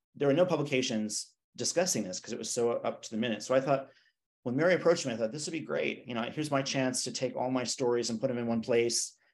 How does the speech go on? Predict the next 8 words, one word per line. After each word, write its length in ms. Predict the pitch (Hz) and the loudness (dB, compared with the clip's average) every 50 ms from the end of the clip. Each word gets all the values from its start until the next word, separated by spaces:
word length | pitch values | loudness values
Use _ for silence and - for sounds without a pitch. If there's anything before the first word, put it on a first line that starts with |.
| _ _ _ _ _ - 123 | _ _ _ _ _ -4 -2
Um, 200 | 113 110 113 113 | 0 2 2 2
here's 180 | 117 131 127 - | 0 -2 -6 -6
a 40 | |
chance 340 | - - - 127 127 123 120 | -10 -8 -6 -4 -4 -4 -4
for 100 | - 135 | -4 -2
me 220 | 123 120 120 120 117 | -2 0 0 -2 -2
to, 500 | - - 127 117 117 117 117 110 107 - - _ _ _ _ _ _ _ _ - | -2 -2 -2 0 0 2 0 -2 -4 -6 -14 _ _ _ _ _ _ _ _ -4
um, 340 | 113 110 110 110 110 - | -2 0 0 -2 -4 -6